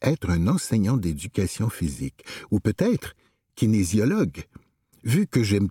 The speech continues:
tout ce qui touche au sport, énumère Adrian, qui a encore quelques mois devant lui pour faire ses demandes d'admission dans les universités.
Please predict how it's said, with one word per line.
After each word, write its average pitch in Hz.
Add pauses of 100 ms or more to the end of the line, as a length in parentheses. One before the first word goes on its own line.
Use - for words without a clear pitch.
(140)
tout 233
ce -
qui -
touche -
au 87
sport, 80 (240)
énumère 90
Adrian, 113 (400)
qui 139
a -
encore 165
quelques 156
mois 101
devant 85
lui 82 (260)
pour -
faire 131
ses 90
demandes 87
d'admission 80
dans 78
les 76
universités. -